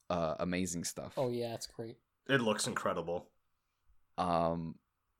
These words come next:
Speaker 1: the squad are held responsible by the company, uh, that owns the refinery, and Ide rushes out to fight fires on his own,
Speaker 2: I
Speaker 1: feeling
Speaker 2: just
Speaker 1: like a bit of a failure.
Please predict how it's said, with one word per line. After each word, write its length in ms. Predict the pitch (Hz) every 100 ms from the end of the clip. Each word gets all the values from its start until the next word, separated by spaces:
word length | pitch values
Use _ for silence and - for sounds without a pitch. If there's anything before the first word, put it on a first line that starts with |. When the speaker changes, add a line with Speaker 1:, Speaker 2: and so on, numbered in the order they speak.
| _
Speaker 1:
the 180 | 113 107
squad 400 | 98 - 123 147 -
are 100 | 101
held 240 | 104 98
responsible 460 | 92 92 90 - 92
by 140 | 87
the 80 | 85
company, 420 | - 82 104 123 _ -
uh, 220 | 82 82
that 140 | 82 85
owns 240 | 87 87 85
the 100 | 87
refinery, 460 | 85 85 87 90
and 160 | 85 85 -
Ide 340 | 107 117 101
rushes 280 | 90 92 98
out 200 | 95 87
to 60 | 90
fight 280 | - 95 -
fires 380 | - 90 87 82
on 160 | 95
his 120 | 92 85
own, 260 | 87 87 - - -
Speaker 2:
I 140 | 139
Speaker 1:
feeling 360 | 170 196 180 165
Speaker 2:
just 100 | -
Speaker 1:
like 340 | 131 127 - - _ -
a 40 | -
bit 140 | 92
of 80 | 85
a 60 |
failure. 360 | 82 - - -